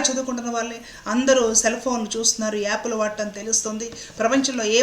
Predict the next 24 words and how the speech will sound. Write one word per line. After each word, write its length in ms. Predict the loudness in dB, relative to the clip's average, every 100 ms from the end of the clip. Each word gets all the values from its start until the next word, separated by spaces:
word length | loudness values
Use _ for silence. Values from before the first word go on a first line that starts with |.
| 4
మూల 140 | 2 0
ఏం 80 | 0
జరిగినా 240 | -2 -2 -2
కూడా 140 | -2 -4
కాసేపట్లో 520 | -2 0 0 0 -4 -8
మన 80 | -4 -2
స్మార్ట్ 260 | -2 -4 -4
ఫోన్లు 200 | -4 -4
చూస్తున్నాం. 400 | -2 -2 -4 -8 0 2
దేశము, 300 | 4 2 0
ప్రపంచము, 420 | -2 -2 -2 -2 0
నాగరికత 380 | 0 0 -2 -2 -4
ఇంత 160 | -2 0 -2
అభివృద్ధి 320 | 0 -2 -2 0
చెందిన 260 | 0 0 0
తర్వాత 300 | 0 -2 -4 -6 -8
కూడా 260 | -4 0 0 0 0
ఇంకా 180 | 6 8 8 6
ఇంటి 160 | 4 0 0
దొంగలు 280 | 2 2 2
కొందరు 240 | 0 2 2 2 2
మ్యాజిక్లు, 360 | 2 0 -2 -2
మిరకిల్స్, 500 | 0 0 0 2 2 -2 -8 -18 -12
ఓ 60 | -2